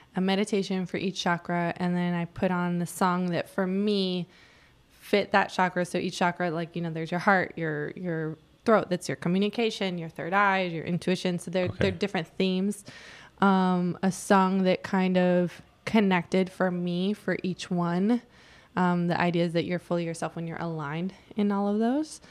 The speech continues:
Speaker 1: Um, and I filmed each one, and I've been slowly releasing them. And that is so vulnerable for me
Speaker 2: Yeah.
Speaker 1: because it's not really about the works I made. It was about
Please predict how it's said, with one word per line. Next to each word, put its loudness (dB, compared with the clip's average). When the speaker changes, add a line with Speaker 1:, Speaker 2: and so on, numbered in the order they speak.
Speaker 1:
Um, 4
and 6
I 2
filmed 0
each -2
one, -2
and 0
I've 0
been 0
slowly 4
releasing 0
them. -2
And 2
that 4
is 2
so 4
vulnerable 4
for -2
me 4
Speaker 2:
Yeah. 4
Speaker 1:
because 0
it's 2
not 2
really 4
about 4
the 6
works 2
I 0
made. 0
It 6
was 4
about 2